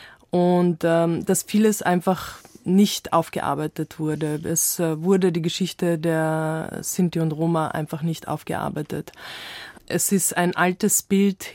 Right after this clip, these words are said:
immer noch in den Köpfen geblieben, beziehungsweise auch ein Fantasiebild, das die Mehrheitsgesellschaft hier prägt. Und an dem wird nicht gearbeitet, sondern, also so, das aufzubrechen, beziehungsweise andere Narrative,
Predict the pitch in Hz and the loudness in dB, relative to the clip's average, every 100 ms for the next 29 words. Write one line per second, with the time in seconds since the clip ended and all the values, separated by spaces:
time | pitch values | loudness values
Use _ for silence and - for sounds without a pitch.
0 | - 202 190 175 165 180 170 170 160 - | 2 4 4 2 2 0 0 -2 -4 -2
1 | 170 156 175 196 180 - 180 175 175 165 | 0 0 0 2 0 0 0 0 0 0
2 | 160 156 170 165 180 160 165 156 190 202 | 2 0 0 -4 -4 -2 -2 0 2 2
3 | 180 185 202 - - - - - - - | 2 2 0 -6 -18 -18 -18 -20 -12 -4
4 | 160 - 165 151 151 - 160 147 147 - | -2 -2 -4 -4 -4 -4 -6 -4 -4 -6
5 | 165 - 170 - 160 151 156 - - _ | -10 -10 -10 -8 -4 -4 -6 -14 -20 _
6 | _ _ - 170 160 165 175 185 180 175 | _ _ -2 0 2 2 4 4 2 0
7 | 170 170 - - 165 175 180 165 - 165 | -2 -4 -4 -2 0 0 -2 -2 0 0
8 | 165 165 156 165 160 156 - - - - | 0 -2 0 0 0 0 -4 -14 -8 0
9 | 175 - 170 - 196 185 180 196 170 - | 0 2 -2 -2 -2 -2 0 0 -2 0
10 | 180 - 170 160 165 165 202 185 165 156 | -2 0 0 2 0 2 4 4 2 0
11 | 151 - 175 170 - 160 160 | -2 -4 -2 -2 0 0 -2